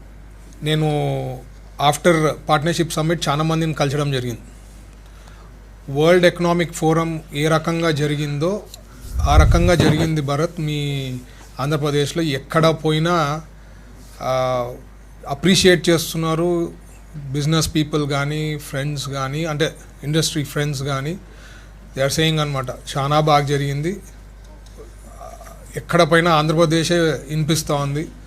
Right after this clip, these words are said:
అని చెప్పి చెప్పడం జరిగింది. ఎందుకంటే సీబీఎన్ బ్రాండ్ లాస్ట్ ప్రభుత్వంలో ఐదేళ్ళు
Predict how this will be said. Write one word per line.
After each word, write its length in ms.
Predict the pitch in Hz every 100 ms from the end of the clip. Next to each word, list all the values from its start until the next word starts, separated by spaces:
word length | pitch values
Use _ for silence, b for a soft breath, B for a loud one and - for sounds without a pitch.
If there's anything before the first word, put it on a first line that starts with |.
| B B B B - -
అని 120 | 135
చెప్పి 220 | 139 131
చెప్పడం 400 | 170 151 143 139
జరిగింది. 320 | 135 120 110 101 - - - - - 131
ఎందుకంటే 640 | 156 170 175 170 220 233 - - -
సీబీఎన్ 540 | - 165 156 165 151
బ్రాండ్ 320 | 139 139 131 - - - - - - - - - - - - - - - - - - - B B B B
లాస్ట్ 520 | 139 151 185 - - 180 175 160 147 131 - -
ప్రభుత్వంలో 760 | 156 151 165 170 160 156 170
ఐదేళ్ళు 880 | 180 147 151 156 165 160 156 185 -